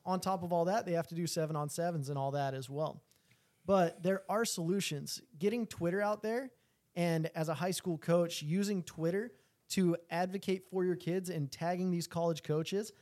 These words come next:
forces their hands to come in and see your kids. And that's the solution for it. Even if the kid doesn't have social media or a phone, it's now your responsibility as a coach to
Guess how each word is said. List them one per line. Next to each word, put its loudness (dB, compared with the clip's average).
forces 2
their 2
hands -2
to 4
come 2
in 2
and 2
see -2
your 4
kids. 0
And 0
that's 0
the 0
solution 0
for -2
it. -4
Even 2
if 0
the -2
kid 0
doesn't -2
have 0
social -2
media -2
or 0
a -2
phone, -2
it's 2
now -2
your 4
responsibility 0
as 0
a -6
coach -2
to 4